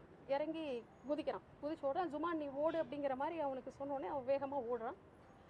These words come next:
நம்ம இன்ஸ்பெக்டர் பக்கத்துல நின்னுட்டு இருந்தவரை ஒரு சின்ன ஒரு கொண்டி மாதிரி ஒரு வெப்பனை வச்சு கிழிச்சிட்டு இது அவரை தள்ளி விட்டுட்டு, ஆ, ஜுமான் பின்னாடி ஃபாலோ பண்றான். எஸ் ஐ இதை பார்த்துட்டு எஸ் ஐ கூட இருந்தவர் போறாரு. அதுக்கப்புறமா இன்ஸ்பெக்டரும் ஃபாலோ பண்ணி போறாங்க.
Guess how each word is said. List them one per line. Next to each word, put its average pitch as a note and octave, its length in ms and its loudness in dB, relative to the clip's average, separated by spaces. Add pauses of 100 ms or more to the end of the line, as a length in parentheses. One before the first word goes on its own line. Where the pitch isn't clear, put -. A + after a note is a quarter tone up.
(140)
நம்ம C#4+ 180 4
இன்ஸ்பெக்டர் E4+ 480 2
பக்கத்துல E4+ 260 0
நின்னுட்டு D4 340 0
இருந்தவரை C#4 360 2
ஒரு C#4+ 180 4
சின்ன D#4 340 2
ஒரு A#3+ 200 0
கொண்டி C#4+ 240 0
மாதிரி C#4 260 0
ஒரு A#3+ 140 0
வெப்பனை C4 320 -2
வச்சு B3 320 -8
கிழிச்சிட்டு C4+ 360 -6 (600)
இது C4 120 4
அவரை B3+ 320 6
தள்ளி D#4+ 220 2
விட்டுட்டு, C#4 640 2 (640)
ஆ, B3+ 200 6
ஜுமான் A3 540 2
பின்னாடி C4+ 480 2
ஃபாலோ A3+ 220 2
பண்றான். E3+ 240 -6 (760)
எஸ் D#4+ 220 6
ஐ G4+ 100 4
இதை D#4 200 4
பார்த்துட்டு D4+ 260 2
எஸ் C#4+ 160 2
ஐ E4+ 120 -2
கூட E4 180 4
இருந்தவர் C#4 360 2
போறாரு. C4 280 0 (160)
அதுக்கப்புறமா D#4 440 0
இன்ஸ்பெக்டரும் D4 560 -2
ஃபாலோ C4+ 220 2
பண்ணி A#3+ 140 -8 (100)
போறாங்க. A#3+ 320 -2